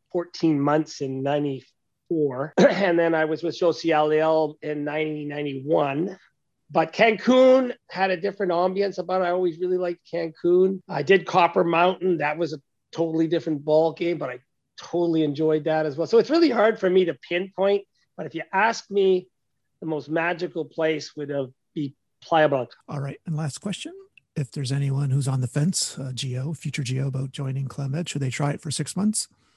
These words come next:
Speaker 1: Absolutely. Uh, you know, my nie-, my niece, um, you know, when she w-, got old enough, uh, Hammer, of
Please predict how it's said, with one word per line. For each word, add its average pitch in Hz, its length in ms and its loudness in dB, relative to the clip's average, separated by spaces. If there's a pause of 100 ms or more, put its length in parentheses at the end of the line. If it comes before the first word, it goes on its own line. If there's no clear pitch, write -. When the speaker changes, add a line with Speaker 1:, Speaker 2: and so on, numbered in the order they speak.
(440)
Speaker 1:
Absolutely. 202 920 6
Uh, 143 220 4 (120)
you 175 120 4
know, 185 40 6
my 175 200 6
nie-, 180 340 6
my 185 320 4
niece, 214 580 2
um, 156 640 2
you 165 120 2
know, 170 100 8
when 180 220 6
she 185 180 2
w-, 180 160 2
got 175 220 4
old 185 240 4
enough, 180 340 2
uh, 151 140 0
Hammer, 175 520 2
of 147 140 -8